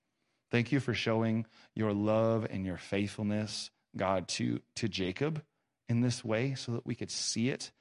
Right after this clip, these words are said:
and see your character. God, we find ourselves in these same situations. God, we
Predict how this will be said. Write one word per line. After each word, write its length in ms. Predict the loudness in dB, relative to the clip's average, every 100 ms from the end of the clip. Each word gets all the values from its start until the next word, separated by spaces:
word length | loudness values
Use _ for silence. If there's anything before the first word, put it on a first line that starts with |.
| -20 -6
and 120 | -4
see 180 | 0 2
your 180 | 2 0
character. 640 | 0 -2 -2 -2 -2 -2 _ _ _ _ _ _ _ _ _ _ _ _ _ _ _ _ 0
God, 160 | 2 4
we 100 | 2
find 280 | 4 4
ourselves 440 | 2 2 2 2 0
in 80 | -2
these 200 | -2 -4
same 380 | -2 2 2
situations. 840 | 0 -2 -2 -2 -2 -4 -10 -14 -18 _ _ _ _ _ _ _ _ _ _ _ _ _ _ _ _ _ _
God, 180 | 2 2
we 500 | 4 4 6 4 2